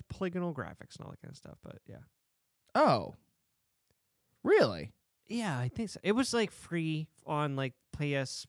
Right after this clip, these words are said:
Speaker 1: Plus.
Speaker 2: Yeah,
Speaker 1: Aside-
Speaker 2: yeah, that's, that sounds like the, the GameCube version that
Speaker 1: Um,
Speaker 2: got
Speaker 1: yeah, maybe it is the GameCube version.
Speaker 2: 'Cause the GameCube version looks amazing.
Speaker 1: Yeah.
Speaker 2: Um, it still looks good.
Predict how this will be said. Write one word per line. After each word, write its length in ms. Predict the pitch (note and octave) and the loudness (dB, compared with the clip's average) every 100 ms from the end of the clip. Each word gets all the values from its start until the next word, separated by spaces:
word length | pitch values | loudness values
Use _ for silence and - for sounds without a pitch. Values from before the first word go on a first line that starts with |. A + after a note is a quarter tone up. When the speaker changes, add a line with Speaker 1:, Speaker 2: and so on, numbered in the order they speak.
| _ | _
Speaker 1:
Plus. 640 | - C3+ C3 - - - _ _ _ _ - | -4 -2 -2 -4 -10 -14 _ _ _ _ 8
Speaker 2:
Yeah, 200 | B4+ D#4+ | 10 12
Speaker 1:
Aside- 100 | C#4 | 10
Speaker 2:
yeah, 160 | F#4+ | 10
that's, 220 | C#4 - F4 | 10 8 4
that 180 | F4 | 2
sounds 200 | G4 E4+ | 2 4
like 180 | G3+ E3+ | 4 2
the, 240 | D3+ C#3 G2+ | 2 2 0
the 340 | B2 C3+ B2 A2+ B2 | 2 4 4 2 -2
GameCube 380 | B2+ A#2+ B2+ A2+ | 0 0 0 -2
version 460 | A2 A2 A2+ A#2 - | -2 -2 -2 -6 -4
that 100 | G3 | -2
Speaker 1:
Um, 80 | G3+ | 0
Speaker 2:
got 100 | G3+ | 2
Speaker 1:
yeah, 120 | D#3+ | 2
maybe 280 | D#3 G3+ F#3+ | 2 2 2
it 60 | |
is 140 | D3+ A#2+ | 0 -2
the 80 | G#2+ | -6
GameCube 280 | G2 - - | -8 -12 -14
version. 240 | - - - | -18 -18 -2
Speaker 2:
'Cause 80 | F#3 | 2
the 60 | D4+ | 4
GameCube 320 | A4 D#4 A3 | 6 6 8
version 500 | G3+ E3 D3+ B2 A2+ G#2 | 8 8 6 4 -2 -8
looks 480 | B2 C#3+ B2 - - | -2 2 2 -2 -8
amazing. 720 | - G2+ G2+ G2 E2+ E2 E2+ - _ _ _ _ | -6 -4 -2 -4 -6 -10 -14 -20 _ _ _ _
Speaker 1:
Yeah. 300 | C#3 A#2+ G#2+ | -6 -2 0
Speaker 2:
Um, 160 | G2 - - | -2 -8 0
it 180 | G3+ - | 0 0
still 280 | - D3+ | 2 0
looks 200 | G2+ - | 0 -6
good. 320 | - F2 D2+ | -8 -8 -8